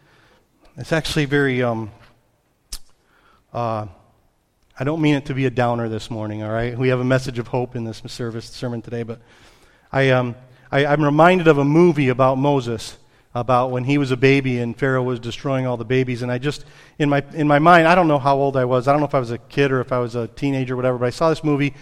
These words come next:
and there was a picture of when he told, uh, all of the Hebrew boys were to be thrown into the Nile. There was this picture of a,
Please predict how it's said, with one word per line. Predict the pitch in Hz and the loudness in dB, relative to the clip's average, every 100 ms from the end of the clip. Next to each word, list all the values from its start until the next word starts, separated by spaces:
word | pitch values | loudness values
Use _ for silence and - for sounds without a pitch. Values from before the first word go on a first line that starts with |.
| - - - | -20 -20 -8
and | 139 | -2
there | 135 | 0
was | 135 | 0
a | 131 | -2
picture | 131 175 170 | 0 0 2
of | 147 | 0
when | 139 147 | 2 0
he | |
told, | 143 175 165 160 | 0 2 2 4
uh, | 156 | 0
all | 147 160 160 | 2 4 4
of | |
the | 143 | 0
Hebrew | 135 175 151 147 | -2 -2 -2 -2
boys | 147 165 156 | 0 0 0
were | 135 135 | -2 -4
to | 127 | -2
be | 131 | -6
thrown | - 156 147 | -2 0 0
into | 139 - | -2 -4
the | 131 | 0
Nile. | 143 156 139 | 4 4 2
There | 127 131 | 0 -4
was | 123 | -4
this | 123 - - - - | -6 -10 -20 -20 -2
picture | 185 - 165 | 0 0 0
of | 143 131 | 2 2
a, | 131 | -2